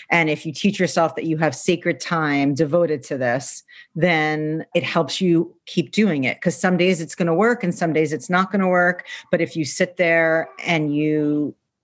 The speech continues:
honor that time, something good's gonna come out of it. And to that end, I really do believe that what makes you a writer is if you write, not if, how often you've been published or where you've been published.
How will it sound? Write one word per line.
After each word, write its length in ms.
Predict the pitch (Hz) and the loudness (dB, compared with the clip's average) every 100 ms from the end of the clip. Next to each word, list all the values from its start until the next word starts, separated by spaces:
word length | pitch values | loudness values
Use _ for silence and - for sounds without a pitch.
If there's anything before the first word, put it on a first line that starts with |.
| _ | _
honor 360 | - 180 185 170 | 2 2 2 0
that 260 | 156 143 - | 0 -2 -4
time, 640 | - 160 165 185 240 277 - - - | -4 0 2 4 4 0 -6 -20 -8
something 460 | - 208 196 190 | 0 0 2 0
good's 280 | 185 185 139 | 2 0 0
gonna 160 | 175 156 | -4 -4
come 240 | - 151 | -4 -2
out 180 | 139 135 | 0 0
of 100 | 131 | 0
it. 220 | 127 - - - - | -2 -4 -10 -20 0
And 160 | 180 175 | 2 2
to 180 | - 220 | 2 2
that 220 | 190 180 | 2 2
end, 500 | 190 175 151 156 131 - | 2 2 0 -4 -4 0
I 120 | 170 | 0
really 360 | 175 190 180 | 2 2 2
do 220 | 165 165 175 | 0 0 2
believe 280 | 165 156 151 | 2 2 2
that 140 | 147 | 2
what 160 | 160 160 | 0 0
makes 300 | 156 131 170 | -2 -2 0
you 80 | |
a 80 | 156 | 2
writer 380 | 143 139 139 135 | 2 0 0 0
is 160 | 135 135 | -2 -4
if 160 | 131 | -4
you 100 | 139 | 0
write, 320 | 135 117 90 - - - - | 2 2 0 -8 -20 -16 -2
not 420 | 156 156 156 151 - | 2 4 2 0 -2
if, 200 | 151 - - | -4 -4 -6
how 340 | - 151 143 - | 0 0 0 -2
often 320 | 160 190 226 196 | 0 2 2 2
you've 140 | 190 | 2
been 120 | 190 | -2
published 460 | 170 180 170 165 - | 0 2 2 0 -2
or 80 | 143 | 0
where 180 | 160 | 2
you've 220 | 165 165 151 | 2 0 0
been 160 | 160 | -4
published. 640 | 135 156 156 151 139 - | 0 0 2 0 0 -8